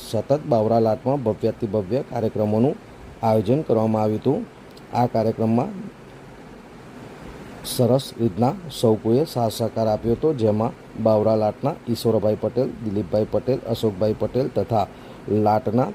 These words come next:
તમામ વડીલો અને યુવાધન મહિલા મંડળ સાથે મળીને તેમજ આજુબાજુના તમામ લાટના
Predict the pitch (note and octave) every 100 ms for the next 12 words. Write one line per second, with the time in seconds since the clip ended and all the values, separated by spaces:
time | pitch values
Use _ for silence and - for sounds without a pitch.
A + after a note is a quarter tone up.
0 | - A2 G#2+ B2 D3+ G#2 G#2 A2+ B2 -
1 | A2 G#2+ G#2+ G#2 A2+ F#2 C3 D#3 G#2 G2+
2 | G#2+ A2+ G#2 G#2 G#2 A2+ G2+ A#2+ B2 G2+
3 | G#2 A#2 D3 A2 G#2+ G#2+ - A2 G2+ A2
4 | G#2 G#2+ B2 D3+ C3 G#2+ G#2+ G#2+ G2 -
5 | A2+